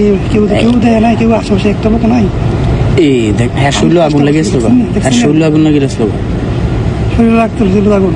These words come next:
Speaker 2: হুম,
Speaker 1: দৌড়
Speaker 2: লেগেছে
Speaker 1: দিচ্ছে,
Speaker 2: গা।
Speaker 1: দেখছেন? দেখছেন?
Speaker 2: হুম,
Speaker 1: পালাইছে।
Speaker 2: হুম, লেগেছে গা। যতক্ষণ ফায়ার সার্ভিস আইছে, এটা আইছে সব শেষ।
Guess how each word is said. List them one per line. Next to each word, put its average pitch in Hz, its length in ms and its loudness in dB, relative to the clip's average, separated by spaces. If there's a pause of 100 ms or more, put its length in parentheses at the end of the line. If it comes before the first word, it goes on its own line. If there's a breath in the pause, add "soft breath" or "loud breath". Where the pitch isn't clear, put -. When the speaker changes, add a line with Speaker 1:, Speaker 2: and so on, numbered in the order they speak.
Speaker 2:
হুম, 113 360 0 (400)
Speaker 1:
দৌড় 220 100 2
Speaker 2:
লেগেছে 214 280 -2
Speaker 1:
দিচ্ছে, - 0 -
Speaker 2:
গা। 233 240 0
Speaker 1:
দেখছেন? - 0 -
দেখছেন? 190 240 0
Speaker 2:
হুম, 110 100 0
Speaker 1:
পালাইছে। 101 280 -2
Speaker 2:
হুম, 110 460 -2 (1000)
লেগেছে - 300 0
গা। - 60 -2 (3250)
যতক্ষণ 123 480 0
ফায়ার 113 240 0
সার্ভিস 110 360 -2
আইছে, 113 340 0
এটা 101 320 -2
আইছে - 240 -2
সব - 240 -2
শেষ। 196 220 -2